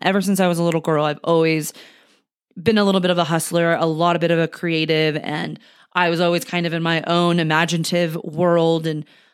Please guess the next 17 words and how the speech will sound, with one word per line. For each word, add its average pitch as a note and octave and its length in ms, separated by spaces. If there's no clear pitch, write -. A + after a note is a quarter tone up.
I F3 420
wasn't B3 320
really A#3 220
a F3+ 80
performer, G#3+ 680
but E3+ 140
I F3 100
was E3+ 160
very G#3 600
intellectual F#3 680
and F3 120
creative. F3 600
And D#3 100
I D#3 60
was D#3+ 140
always F#3 240
wanting F3 480